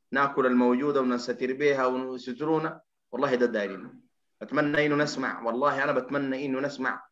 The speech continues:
كل دكتور وكل مبتعث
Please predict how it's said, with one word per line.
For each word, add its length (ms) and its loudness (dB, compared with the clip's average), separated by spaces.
كل 280 4
دكتور 600 -4
وكل 960 -4
مبتعث 600 0